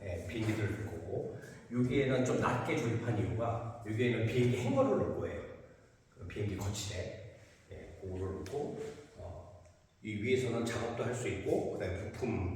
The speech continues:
함도 놓고, 예, 이렇게 작업을 한번 해볼까 합니다. 아, 오늘은 제가, 음, 그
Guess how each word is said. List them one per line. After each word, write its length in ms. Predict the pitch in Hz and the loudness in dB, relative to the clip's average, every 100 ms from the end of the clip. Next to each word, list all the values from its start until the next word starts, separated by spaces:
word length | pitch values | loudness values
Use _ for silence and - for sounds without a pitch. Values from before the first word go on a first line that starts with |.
| - | -4
함도 280 | - 131 - | -6 -4 -4
놓고, 520 | - - - - - 101 - - 90 | -4 -6 -4 -4 -4 -8 -12 -14 -10
예, 260 | 85 85 | -10 -8
이렇게 260 | 90 92 92 | -8 -8 -8
작업을 340 | - 82 82 | -8 -6 -4
한번 180 | 90 92 - | -2 -2 -2
해볼까 320 | - - - | -4 -4 -4
합니다. 320 | 87 87 - - - - - | -6 -8 -10 -12 -12 -12 -12
아, 180 | - 95 95 123 | -4 0 0 2
오늘은 840 | 147 147 143 - - - - - | 8 10 10 8 4 0 -6 -10
제가, 400 | - 107 123 - - - 92 - 107 | -4 4 6 6 6 8 8 6 4
음, 180 | 107 101 98 - - - - - - - - - - 80 - - - - - | 2 2 0 -2 -6 -10 -12 -14 -10 0 4 4 2 -2 -8 -12 -16 -18 -14
그 320 | - 101 90 | -6 -4 -2